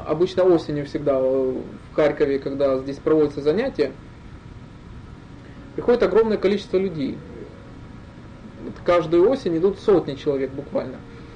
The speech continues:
И вот, допустим, ну вот когда вот прошлой осенью вот пришло двести человек,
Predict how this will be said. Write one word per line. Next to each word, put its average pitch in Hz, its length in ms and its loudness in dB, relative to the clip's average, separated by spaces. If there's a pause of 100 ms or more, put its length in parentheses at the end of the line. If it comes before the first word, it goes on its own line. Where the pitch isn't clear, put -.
(520)
И 156 140 -2
вот, 170 180 2
допустим, 180 520 0
ну 175 80 0
вот 175 100 0
когда 165 240 2
вот 139 120 -4
прошлой 240 380 4
осенью 160 420 0
вот 143 160 -4
пришло 180 340 -2
двести 180 420 0
человек, 131 420 -6